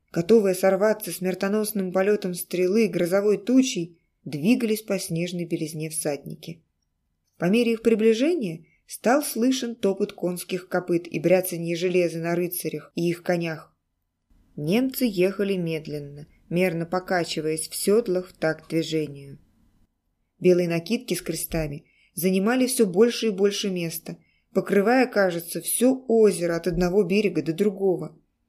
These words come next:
Свинья показывала свою силу, еще не приблизившись к противнику. От такого кто хочешь испугаться может. Среди русских послышались замечания. "Не торопится".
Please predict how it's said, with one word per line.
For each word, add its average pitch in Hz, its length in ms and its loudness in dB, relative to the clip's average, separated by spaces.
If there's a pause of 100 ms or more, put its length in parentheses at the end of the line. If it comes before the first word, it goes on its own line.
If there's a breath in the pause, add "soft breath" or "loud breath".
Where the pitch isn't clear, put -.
(160)
Свинья 190 580 0
показывала 214 720 0
свою 185 360 0
силу, 165 560 -6 (180)
еще 190 280 0
не 208 100 2
приблизившись 190 760 0
к - 80 -20
противнику. 175 800 -2 (440)
От 190 240 -2
такого 220 460 4
кто 262 220 4
хочешь 240 380 2
испугаться 180 600 0
может. 170 440 -6 (560)
Среди 160 440 0
русских 277 540 0
послышались 208 760 0
замечания. 165 920 -4 (880)
"Не 320 180 -4
торопится". 262 960 4